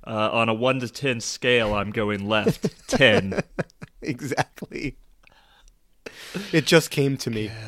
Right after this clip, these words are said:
Speaker 1: Gosh.
Speaker 2: in a daydream.
Speaker 1: Yeah.
Speaker 2: <laughs> Oh, man.
Speaker 1: Well, I will say, uh, I wanna correct, uh, one thing Tommy said, which is if you're not following on Instagram,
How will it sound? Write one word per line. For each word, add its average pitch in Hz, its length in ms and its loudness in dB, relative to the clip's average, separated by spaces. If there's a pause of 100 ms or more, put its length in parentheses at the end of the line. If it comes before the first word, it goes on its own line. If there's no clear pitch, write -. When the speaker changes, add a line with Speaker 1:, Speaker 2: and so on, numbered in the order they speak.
Speaker 1:
Gosh. 98 160 -12
Speaker 2:
in 151 100 4
a 139 60 4
daydream. 113 600 2
Speaker 1:
Yeah. 107 300 -12
Speaker 2:
<laughs> - 40 -20 (1700)
Oh, 127 240 0
man. 110 380 -6 (120)
Speaker 1:
Well, 156 240 4
I 147 120 8
will 180 220 4
say, 143 460 6
uh, 127 200 8
I 127 100 4
wanna 135 220 0
correct, - 600 0 (260)
uh, 110 280 -2
one 104 260 -2
thing 104 220 -4
Tommy 104 320 -2
said, 104 340 -4
which 101 260 -6
is 104 520 -4
if 110 340 -4
you're 107 420 0
not 113 280 0
following 110 340 0
on 104 160 -2
Instagram, 101 680 -4